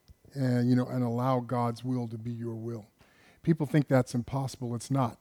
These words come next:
It's not impossible in the spirit. God can do that in the spirit. We're, what are we talking about when we say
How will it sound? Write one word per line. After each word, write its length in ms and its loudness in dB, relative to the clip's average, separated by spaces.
It's 160 -12
not 160 4
impossible 520 0
in 100 0
the 60 -2
spirit. 460 -2
God 260 6
can 180 2
do 220 -2
that 220 2
in 120 -2
the 100 -6
spirit. 420 -8
We're, 140 -6
what 260 2
are 40 6
we 180 4
talking 400 -4
about 340 -4
when 180 0
we 100 0
say 420 0